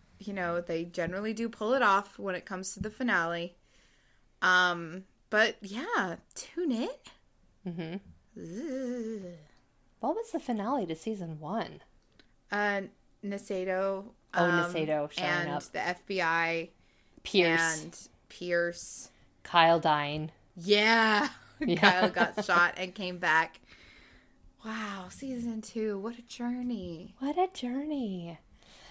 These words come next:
Speaker 2: And we have already recorded the interlude
Speaker 1: Mm-hmm.
Speaker 2: episode.
Speaker 1: And we're going to actually record episode three after the,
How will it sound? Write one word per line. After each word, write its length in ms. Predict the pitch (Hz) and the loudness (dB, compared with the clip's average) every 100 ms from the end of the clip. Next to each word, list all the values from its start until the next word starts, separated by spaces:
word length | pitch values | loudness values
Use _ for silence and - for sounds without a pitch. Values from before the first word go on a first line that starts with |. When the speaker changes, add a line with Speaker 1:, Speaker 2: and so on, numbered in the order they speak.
| - - | -6 4
Speaker 2:
And 220 | 247 247 | 6 8
we 120 | 311 | 6
have 280 | 294 311 339 | 6 6 8
already 260 | 294 269 254 | 8 8 4
recorded 600 | 254 247 - 175 170 180 | 0 -2 -4 0 0 2
the 340 | 156 160 156 165 | 2 2 2 0
interlude 1300 | - 170 - 165 165 165 160 165 156 151 151 175 196 _ _ _ _ _ - | -2 -2 0 2 4 2 0 0 2 2 0 -2 -6 _ _ _ _ _ -2
Speaker 1:
Mm-hmm. 80 | 214 | 2
Speaker 2:
episode. 640 | 269 - 170 147 156 240 - _ _ 190 | 4 2 4 4 2 -2 -12 _ _ -6
Speaker 1:
And 140 | 196 | -4
we're 80 | 196 | -2
going 240 | 208 202 | -2 -2
to 160 | 202 - | -2 0
actually 340 | 180 - 196 | -2 -2 -8
record 800 | 180 180 - - - 214 214 220 - | -6 -10 -12 -18 -12 -6 -4 -2 -4
episode 460 | 175 180 180 175 - | -8 -6 -6 -6 -8
three 360 | 175 175 165 | -6 -4 -4
after 360 | - 156 - 156 | -6 -8 -8 -10
the, 300 | 160 156 | -8 -10